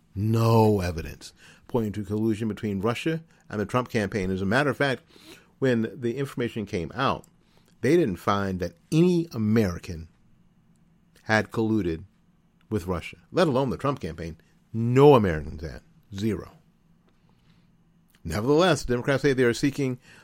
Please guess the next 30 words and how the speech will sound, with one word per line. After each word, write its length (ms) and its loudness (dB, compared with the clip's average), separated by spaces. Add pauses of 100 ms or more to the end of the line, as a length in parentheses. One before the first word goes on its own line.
(120)
uh, 180 2
the 80 -2
materials 460 0
as 100 -4
part 260 2
of, 180 0
quote, 300 0 (240)
"their 280 2 (120)
ongoing 720 2
presidential 520 0
impeachment 420 -4
investigation 600 -8
of, 100 -8
of, 280 -12
of 140 -14
President 380 -12
Trump." 260 -20 (840)
It's 140 0
ongoing. 560 -2 (260)
So 220 0
you 220 -2
thought, 400 -4
see, 220 -12 (200)
this 200 -8
is, 320 -6
this 160 -10
is 100 -10
how 420 -2 (120)
we 180 -6
fail. 300 -8